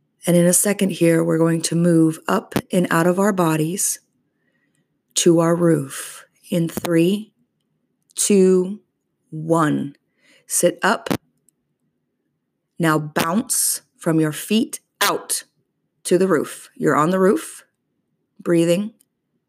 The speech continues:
looking around. For some of you, things will be very sharp and bright. And for others, you will only see shapes and colors.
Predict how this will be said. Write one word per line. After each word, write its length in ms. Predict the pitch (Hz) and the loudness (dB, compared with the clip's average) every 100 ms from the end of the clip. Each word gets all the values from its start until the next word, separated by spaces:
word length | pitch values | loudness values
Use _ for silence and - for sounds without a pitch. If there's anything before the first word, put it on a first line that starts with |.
| _ _ _ _ _ _ _ | _ _ _ _ _ _ _
looking 300 | 160 170 202 | -10 -4 -2
around. 680 | 214 196 196 190 196 214 220 _ _ _ _ _ _ | 0 0 0 0 -4 -6 -10 _ _ _ _ _ _
For 180 | - | -8
some 260 | 175 - 202 | -4 0 0
of 140 | 202 | 0
you, 220 | 202 208 202 | 0 0 -2
things 400 | 208 202 190 185 | -4 -4 -4 -6
will 100 | 185 | -6
be 160 | 170 | -6
very 360 | 170 180 175 170 | -2 0 0 0
sharp 500 | - 180 160 156 170 | -2 -2 -2 -2 -4
and 120 | 156 | -4
bright. 460 | 156 151 147 - - _ _ - - - _ _ | -4 -4 -4 -6 -20 _ _ -20 -20 -20 _ _
And 180 | 156 143 | -10 -4
for 160 | 160 | -2
others, 580 | 165 160 175 180 180 - - _ _ _ _ _ _ | 0 2 4 4 2 -4 -6 _ _ _ _ _ _
you 140 | 165 160 | -2 0
will 100 | 165 | 2
only 440 | 160 165 175 175 165 | 0 0 0 -2 -2
see 500 | - 180 160 160 143 | -2 0 0 0 -2
shapes 800 | - - 165 - - - - _ _ _ _ _ - | -4 0 -2 -2 -8 -6 -8 _ _ _ _ _ -8
and 160 | 156 147 | -6 -4
colors. 560 | 156 156 147 143 - | -4 -4 -4 -6 -8